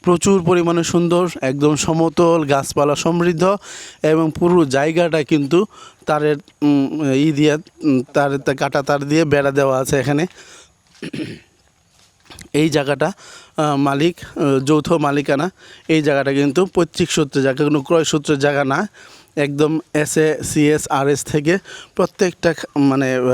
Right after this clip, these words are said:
উম, পর্যায়ে ধাপে কিন্তু এটা পরিচ্ছন্ন এবং ক্লিয়ার কাট একটি জায়গা। এই জায়গাটা কিন্তু পুরো দেড় বিঘা। যদি কারো প্রয়োজন হয় তাহলে অতি সত্বর আমাদের সাথে ইনশাল্লাহ যোগাযোগ করার জন্য অনুরোধ করছি। এই জায়গাটা খুবই ভালো।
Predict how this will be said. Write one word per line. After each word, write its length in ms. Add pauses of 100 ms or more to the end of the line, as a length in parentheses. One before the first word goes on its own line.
(260)
উম, 260
পর্যায়ে 420
ধাপে 380
কিন্তু 240
এটা 180
পরিচ্ছন্ন 540
এবং 260 (180)
ক্লিয়ার 300
কাট 200
একটি 220
জায়গা। 340 (640)
এই 140
জায়গাটা 300
কিন্তু 200
পুরো 260
দেড় 220
বিঘা। 260
যদি 240
কারো 260
প্রয়োজন 420
হয় 200 (440)
তাহলে 180
অতি 180
সত্বর 340
আমাদের 260
সাথে 260
ইনশাল্লাহ 320
যোগাযোগ 380
করার 200
জন্য 180
অনুরোধ 360
করছি। 340 (440)
এই 120
জায়গাটা 260
খুবই 300
ভালো। 380